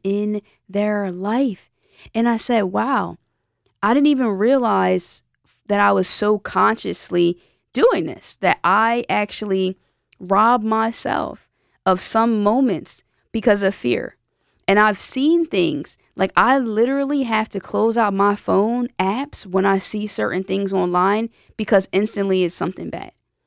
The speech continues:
So right now, I, I'm, we're expecting, I'm, I'm on the,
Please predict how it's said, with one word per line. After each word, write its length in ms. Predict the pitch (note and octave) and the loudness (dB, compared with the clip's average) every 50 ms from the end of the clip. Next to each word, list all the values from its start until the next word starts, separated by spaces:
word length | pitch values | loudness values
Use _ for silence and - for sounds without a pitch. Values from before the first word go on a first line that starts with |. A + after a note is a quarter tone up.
| _ _ _ _ _ _ _ _ _ _ | _ _ _ _ _ _ _ _ _ _
So 160 | - - A3 G3 | -4 -2 0 2
right 240 | F#3 G#3 A3+ A3+ | 2 2 2 2
now, 300 | G#3 G#3 G#3 A3 A3+ A3+ | 0 0 0 2 2 2
I, 100 | G#3+ F#3+ - - | 0 0 -2 -2
I'm, 160 | F#3 F#3 F#3 - - | -2 -4 -4 -6 -6
we're 240 | F3+ F#3 F#3 F3 E3 | -4 -2 0 0 -2
expecting, 680 | E3 - - - G#3+ A3 A3 - - A3+ A3 A3 G#3+ | -4 -6 -4 -2 -2 -2 -2 -2 -4 -4 -2 -2 0
I'm, 200 | G3+ F#3+ F3 E3 - | 0 -2 -2 -4 -4
I'm 220 | F3 F3+ F#3 F#3 | -4 -2 0 0
on 120 | F#3+ F#3 | 0 2
the, 220 | F3+ F3+ F3 E3+ | 0 0 -2 -2